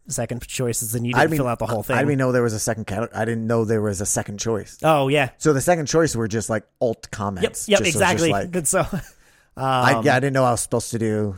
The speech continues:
Speaker 2: I didn't know that was the process.
Speaker 1: Ah.
Speaker 2: <laughs>
Speaker 1: Now you know for next year. Um, my bad. Should have, uh, should have
Speaker 2: I
Speaker 1: explained
Speaker 2: know,
Speaker 1: that one
Speaker 2: dude.
Speaker 1: to you.
Speaker 2: I don't
Speaker 1: But,
Speaker 2: give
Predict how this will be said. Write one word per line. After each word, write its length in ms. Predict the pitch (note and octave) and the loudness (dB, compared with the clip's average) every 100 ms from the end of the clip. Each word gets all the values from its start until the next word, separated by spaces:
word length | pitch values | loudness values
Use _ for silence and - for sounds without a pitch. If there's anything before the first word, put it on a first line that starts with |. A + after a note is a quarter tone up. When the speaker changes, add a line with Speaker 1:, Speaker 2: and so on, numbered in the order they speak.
| - | -2
Speaker 2:
I 80 | C3+ | 0
didn't 120 | D#3 | 4
know 100 | D#3 | 4
that 140 | D3 | 4
was 100 | C#3 | 2
the 80 | C3 | 0
process. 380 | B2+ C3 - G#2 | 0 -2 -4 -4
Speaker 1:
Ah. 240 | D3 - - | -4 -4 -4
Speaker 2:
<laughs> 680 | B2+ D#3 - G3 - F3 - | -2 0 0 -2 -2 -6 -6
Speaker 1:
Now 140 | G2 | -10
you 80 | F2+ | -8
know 80 | G#2 | -8
for 60 | |
next 180 | B2+ F#2 | -6 -6
year. 160 | G2+ - - - - - | -6 -8 -12 -18 -12 0
Um, 640 | D#3 D3 C#3 B2+ A#2+ A#2+ | 4 4 4 0 -6 -4
my 140 | D3+ D3 | -2 0
bad. 200 | C3+ C3+ | 0 -2
Should 140 | C#3+ | -2
have, 140 | C3 B2 | -4 -2
uh, 160 | C3 B2+ | -2 -4
should 180 | - | -8
have 60 | D3 | -10
Speaker 2:
I 20 | |
Speaker 1:
explained 260 | C#3 - B2+ | -4 -2 -2
Speaker 2:
know, 40 | |
Speaker 1:
that 60 | F#2+ | -4
one 80 | - | -6
Speaker 2:
dude. 100 | - | -6
Speaker 1:
to 60 | C#3+ | -6
you. 60 | |
Speaker 2:
I 20 | D3+ | -6
don't 80 | G2+ | 0
Speaker 1:
But, 140 | C3+ | 0
Speaker 2:
give 40 | G2+ | 0